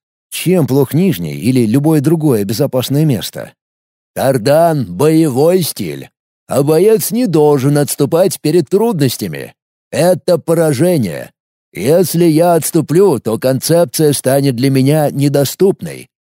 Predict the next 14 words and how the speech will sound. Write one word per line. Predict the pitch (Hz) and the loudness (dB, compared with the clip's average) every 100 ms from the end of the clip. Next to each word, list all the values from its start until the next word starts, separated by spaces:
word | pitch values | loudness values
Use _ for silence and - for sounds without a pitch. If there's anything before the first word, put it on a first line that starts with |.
| _ - | _ -4
Не | 147 | -2
потому, | 202 220 208 233 | 0 0 2 2
что | 160 180 | 2 2
отвергнет, | 170 170 180 151 104 - _ | 2 4 2 0 -6 -10 _
а | - 107 | -8 -4
потому, | 131 131 156 | -2 2 0
что | - 151 | 0 0
я | 139 160 160 | 2 2 2
всегда | 156 151 165 | 0 0 2
буду | 165 175 | 2 0
помнить | - 180 185 127 120 | 0 0 0 0 0
о | 127 | -2
своей | - 127 135 139 127 | 0 2 4 2 2
трусости». | - 190 226 165 85 - - 67 57 | 0 -2 0 -2 -4 -10 -12 -16 -16